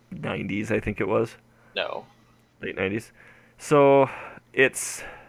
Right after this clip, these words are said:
Speaker 2: Is it looks
Speaker 1: Um,
Speaker 2: like a tower defense game?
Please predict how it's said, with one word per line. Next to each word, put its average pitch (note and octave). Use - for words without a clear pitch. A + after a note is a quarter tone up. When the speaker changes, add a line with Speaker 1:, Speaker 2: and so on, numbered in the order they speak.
Speaker 2:
Is C#3
it A3
looks A#2+
Speaker 1:
Um, A#2+
Speaker 2:
like A#2
a G2+
tower G2
defense -
game? -